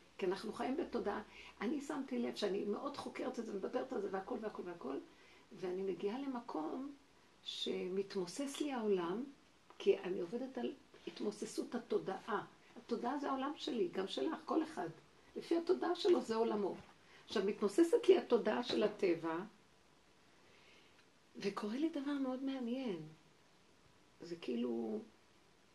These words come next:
הכל נראה לי דבילי פה, כאילו אדם מת, שאחד עוזב את העולם, אומר, "יואו, מה עשיתי בחיים שלי בכלל?" הכל נראה כאן דפוק, הכל נראה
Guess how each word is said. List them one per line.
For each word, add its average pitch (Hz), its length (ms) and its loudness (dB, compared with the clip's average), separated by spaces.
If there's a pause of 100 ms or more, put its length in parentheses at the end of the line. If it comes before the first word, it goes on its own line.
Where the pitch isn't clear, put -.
(400)
הכל - 240 -4
נראה 226 260 -4
לי 226 120 -4
דבילי 170 500 -2
פה, 240 180 -2 (360)
כאילו 220 240 -2
אדם 214 240 0
מת, 233 200 2
שאחד 165 1400 -4
עוזב 208 280 0
את 208 60 0
העולם, 190 220 4
אומר, 185 220 0
"יואו, 190 500 0 (300)
מה 190 120 2
עשיתי - 400 -2
בחיים 339 440 10
שלי 311 260 8
בכלל?" 180 400 6 (340)
הכל - 200 0
נראה 277 280 -6
כאן 247 140 -2
דפוק, 214 500 -4 (440)
הכל 202 240 -2
נראה 254 240 -2